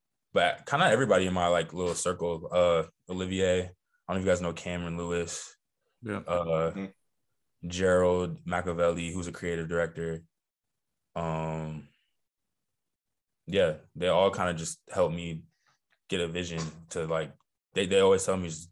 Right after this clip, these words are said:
Speaker 1: you know, go hard and then things will work out. But yeah, all, just everybody in my friend group really kinda pushes me to do it.
Speaker 2: I feel
Speaker 3: Little
Speaker 2: that.
Speaker 3: bits and pieces.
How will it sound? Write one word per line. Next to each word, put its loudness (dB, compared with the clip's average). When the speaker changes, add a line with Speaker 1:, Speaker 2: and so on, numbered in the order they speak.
Speaker 1:
you -12
know, -6
go 0
hard -2
and -10
then -12
things -6
will -8
work -6
out. -4
But 0
yeah, 6
all, 6
just -4
everybody 4
in -4
my -2
friend -6
group -10
really -6
kinda -8
pushes -14
me -12
to -14
do -10
it. -10
Speaker 2:
I -18
feel -12
Speaker 3:
Little -2
Speaker 2:
that. -4
Speaker 3:
bits -2
and -4
pieces. -4